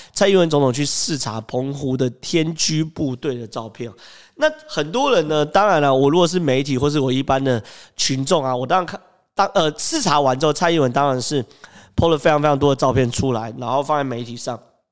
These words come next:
我如果是一般人的话，其实我当然都是看到这张照片。这张照片当然有，有总统啊，有飞机啊，飞机大炮看起来不错，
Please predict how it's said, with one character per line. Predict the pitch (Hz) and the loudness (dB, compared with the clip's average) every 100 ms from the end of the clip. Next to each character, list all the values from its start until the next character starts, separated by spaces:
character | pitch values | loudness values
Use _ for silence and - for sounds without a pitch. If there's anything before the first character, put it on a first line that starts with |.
| _ _ _ _ - - - _ - | _ _ _ _ -20 -20 -20 _ -2
我 | 196 | 0
如 | 196 202 285 | 2 2 2
果 | 277 170 | 4 2
是 | 147 165 - | 2 -4 -4
一 | 185 | -2
般 | - 139 | 0 0
人 | 131 | -2
的 | 113 | -6
话， | 123 127 | -4 -4
其 | - | -6
实 | 135 | -8
我 | |
当 | 120 139 | -8 -8
然 | |
都 | 127 | -8
是 | 127 | -12
看 | 123 131 | -10 -10
到 | 120 | -10
这 | 120 | -10
张 | 113 | -12
照 | 110 104 | -14 -16
片。 | - - - _ | -18 -20 -20 _
这 | - | -8
张 | 226 | -4
照 | 233 | -2
片 | 208 | -4
当 | 190 175 | -2 -2
然 | 165 175 | -2 -4
有， | 175 160 | -4 -6
有 | 151 | -6
总 | 147 151 | -6 -6
统 | 208 165 | -4 -2
啊， | 147 | -2
有 | 131 | -4
飞 | - 165 | -8 -10
机 | 160 170 | -10 -8
啊， | 165 | -6
飞 | 170 160 | -6 -8
机 | 170 | -4
大 | 165 139 | -2 -2
炮 | 151 | -2
看 | 175 | -4
起 | 139 | -4
来 | |
不 | 117 | -6
错， | 123 - | -4 -4